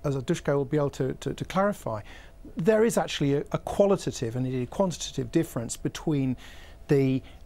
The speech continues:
uh, a, an embryonic cell and an I P S cell, or an induced pluripotent, pluripotent stel-, stem cell. That's the lingo, I P S. Um,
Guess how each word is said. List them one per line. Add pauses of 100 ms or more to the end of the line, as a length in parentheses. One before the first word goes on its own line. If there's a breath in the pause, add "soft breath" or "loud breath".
uh, (100)
a,
an
embryonic
cell (380 loud breath)
and
an
I
P
S
cell,
or
an
induced
pluripotent, (100)
pluripotent
stel-,
stem
cell.
That's
the
lingo,
I
P
S. (520 loud breath)
Um,